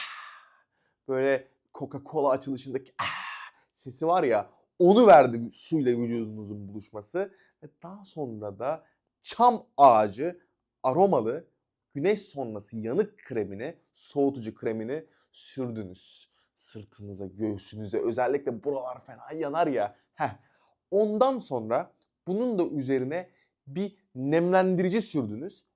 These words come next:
ve geçtiniz koltuğa. O, o soğukluk size geldi. Hani o kadar sıcaksınız ki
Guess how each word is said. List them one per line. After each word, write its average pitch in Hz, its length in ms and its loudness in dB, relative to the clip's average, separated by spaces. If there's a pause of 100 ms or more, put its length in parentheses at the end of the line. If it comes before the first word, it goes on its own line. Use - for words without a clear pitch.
(140)
ve 175 60 -4
geçtiniz 139 580 -4
koltuğa. 95 600 -6 (340)
O, 233 280 2 (220)
o 226 80 4
soğukluk 196 680 -6
size 175 200 0
geldi. 160 540 2 (120)
Hani 123 280 -8 (180)
o 127 80 -12
kadar 180 260 2
sıcaksınız 175 760 -8
ki 113 260 -10